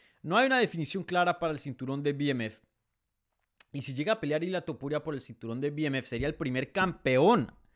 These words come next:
actual que reta por el cinturón de B M F.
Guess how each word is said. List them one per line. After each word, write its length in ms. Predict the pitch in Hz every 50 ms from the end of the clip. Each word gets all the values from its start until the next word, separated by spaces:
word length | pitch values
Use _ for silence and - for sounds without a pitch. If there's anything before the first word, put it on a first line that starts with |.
| _ _ - - - -
actual 640 | - 127 123 - - - 165 170 208 240 208 110 95 - _ _ _ _ _
que 180 | - 156 165 156
reta 520 | 147 151 170 202 247 240 240 - 220 220
por 100 | - 160
el 80 | 139 120
cinturón 420 | - 135 120 - 123 123 131 139
de 80 | 139 135
B 160 | 131 135 131
M 160 | 117 113 120
F. 240 | 131 - - _